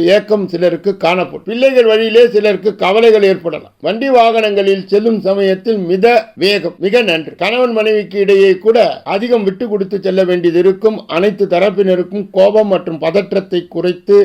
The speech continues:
பொறுமையுடன் செயல்பட வேண்டிய நாள். நட்சத்திர பலன்கள். உத்திரம் நட்சத்திரத்தை சார்ந்தவர்களுக்கு இன்று அலைச்சல் மிக்க ந-, தொழில் வியாபாரத்தில் கூட்டாளியுடைய ஆதரவு ஓரளவே இருக்கும்.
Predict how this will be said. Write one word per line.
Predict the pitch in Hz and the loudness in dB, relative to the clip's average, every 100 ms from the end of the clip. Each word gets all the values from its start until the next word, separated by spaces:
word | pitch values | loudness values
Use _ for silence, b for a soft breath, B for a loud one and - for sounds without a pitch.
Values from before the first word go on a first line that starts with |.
| 196 _ _ | 2 _ _
பொறுமையுடன் | 160 190 208 185 175 190 | -6 -4 -2 -2 0 -2
செயல்பட | 185 165 175 160 | -2 -2 0 0
வேண்டிய | 160 143 151 | -2 -2 -4
நாள். | 160 127 113 | -4 -6 -10
நட்சத்திர | 139 160 214 214 175 | -6 -2 0 0 -2
பலன்கள். | 135 127 - - | -6 -10 -16 -6
உத்திரம் | 190 190 262 240 | -6 -2 -2 0
நட்சத்திரத்தை | 208 196 226 214 196 185 | -2 0 0 2 0 -2
சார்ந்தவர்களுக்கு | 180 185 190 202 190 180 175 170 - | -2 0 0 0 0 0 -2 -4 -6
இன்று | 208 185 170 | -4 -2 0
அலைச்சல் | 156 190 208 233 | 2 0 0 -2
மிக்க | 214 202 196 | -2 -2 0
ந-, | 185 180 170 165 160 | 0 0 0 -2 0
தொழில் | 180 185 185 180 | 0 2 0 -2
வியாபாரத்தில் | 180 220 233 214 196 175 170 | -2 2 2 2 -2 -10 -12
கூட்டாளியுடைய | 202 196 208 196 185 160 | -8 -2 0 2 2 2
ஆதரவு | 175 196 185 | 2 0 0
ஓரளவே | 160 190 190 190 | 2 2 4 4
இருக்கும். | 185 170 175 180 | 4 2 -4 -8